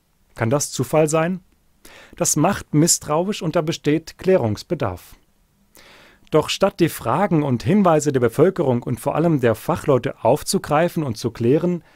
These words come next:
fahren die Regierungsstellen einen eigenen Kurs. Die U S A führten nach den Anschlägen vom elften September den sogenannten Krieg gegen Terror, sowohl im Mittleren Osten als auch gegen die eigene Bevölkerung.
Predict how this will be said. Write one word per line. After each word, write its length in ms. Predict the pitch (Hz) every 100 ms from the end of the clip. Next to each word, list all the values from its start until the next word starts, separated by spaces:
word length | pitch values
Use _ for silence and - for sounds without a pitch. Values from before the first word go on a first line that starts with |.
| _
fahren 380 | _ 160 156 143
die 100 | 123
Regierungsstellen 800 | 120 113 143 202 220 - 175 185
einen 380 | 160 151 190 -
eigenen 500 | 127 123 127 147 180
Kurs. 400 | - 104 - - - _ _ _ _ _ -
Die 80 | 147
U 100 | 135
S 160 | -
A 220 | 147 165
führten 380 | - 170 170 156
nach 180 | 147 139
den 120 | 147
Anschlägen 600 | 156 175 170 165 160 165
vom 180 | 143 135
elften 240 | 135 -
September 400 | 131 127 160 160
den 160 | 151 147
sogenannten 560 | 139 139 139 139 180 -
Krieg 400 | - 117 113 _
gegen 300 | 131 127 135
Terror, 440 | - 180 139 151 - _ _ _ _
sowohl 500 | - 151 131 151 170
im 200 | 170 127
Mittleren 320 | 139 139 135
Osten 460 | 160 151 - 175 - _ _
als 180 | 196 180
auch 100 | 165
gegen 220 | 170 165
die 100 | 180
eigene 360 | 131 139 135 135
Bevölkerung. 800 | 160 - 170 - 104 98 -